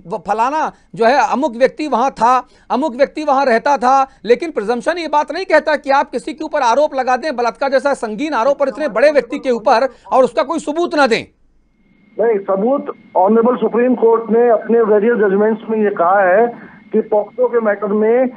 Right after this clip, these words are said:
Speaker 2: या किसी भी बलात्कार के मसले में जो, जो victim होती है उसकी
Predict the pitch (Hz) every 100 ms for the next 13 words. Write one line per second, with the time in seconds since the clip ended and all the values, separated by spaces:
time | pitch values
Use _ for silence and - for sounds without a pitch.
0 | - - - - 147 220 - 220 220 240
1 | 247 226 214 208 220 214 220 226 214 202
2 | 214 208 220 226 220 226 202 - - -
3 | - 180 156 196 233 220 170 165 - 269
4 | 240 208 214 196 208 240 214 190 196 -